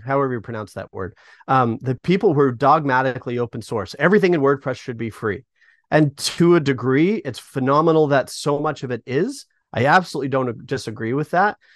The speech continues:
And we'd all, most of us would love to give it all away for free if money was coming from somewhere else, right? But time, money, effort, support, this is something that a lot of people, you know, don't think about until they're in it.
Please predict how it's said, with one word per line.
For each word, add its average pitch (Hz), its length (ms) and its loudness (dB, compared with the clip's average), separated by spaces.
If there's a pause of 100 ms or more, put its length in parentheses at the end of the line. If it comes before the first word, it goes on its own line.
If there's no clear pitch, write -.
(280)
And 156 100 4
we'd 196 220 4
all, 170 640 4 (180)
most 135 200 -4
of 139 60 -4
us 147 220 -4
would 151 100 -6
love 180 360 0
to 156 60 -8
give 160 240 -4
it 139 140 -2
all 139 260 -2
away 131 280 -6
for 127 180 -16
free 214 320 0
if - 160 -2
money 147 220 -2
was 135 120 -4
coming 127 340 -12
from 120 180 -12
somewhere 104 320 -6
else, - 240 -10
right? - 300 -6
But 127 220 0 (320)
time, 160 520 2
money, 139 360 2 (140)
effort, 135 500 -2 (960)
support, 143 720 0
this 127 160 -14
is 135 80 -10
something 131 260 -4
that 120 160 -8
a 127 60 -8
lot 123 180 -2
of 120 60 -10
people, 117 540 -10
you 117 100 -6
know, 104 100 -6
don't 131 240 0
think 139 160 0
about 120 260 0
until 117 260 -6
they're 110 140 -4
in 151 120 0
it. 120 140 -4